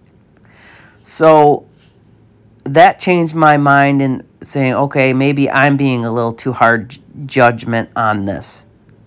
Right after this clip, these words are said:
you know? And so i-, it's just like, it's like, get the log out of our own eyes. I mean, again,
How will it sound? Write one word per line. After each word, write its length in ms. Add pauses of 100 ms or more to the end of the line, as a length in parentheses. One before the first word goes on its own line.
(400)
you 140
know? 440 (600)
And 240
so 600 (1700)
i-, 180
it's 280
just 220
like, 340 (1080)
it's 120
like, 180
get 200
the 80
log 540
out 160
of 140
our 120
own 200
eyes. 640
I 80
mean, 400 (180)
again, 480